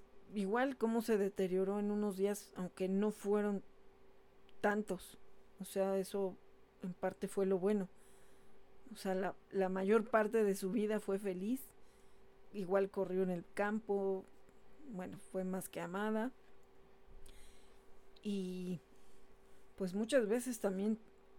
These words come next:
traen algunas cosas que hicieron, algunas cosas muy malas que hicieron.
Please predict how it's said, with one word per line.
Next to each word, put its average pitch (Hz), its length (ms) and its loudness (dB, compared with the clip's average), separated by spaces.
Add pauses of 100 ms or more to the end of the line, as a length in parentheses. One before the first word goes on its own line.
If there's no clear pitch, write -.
(380)
traen 208 280 2
algunas 202 420 2
cosas 196 340 -2
que - 120 -10
hicieron, 190 500 2 (1200)
algunas 175 380 -8
cosas 175 340 -8
muy 208 220 2
malas 180 340 -6
que - 120 -12
hicieron. 170 340 -10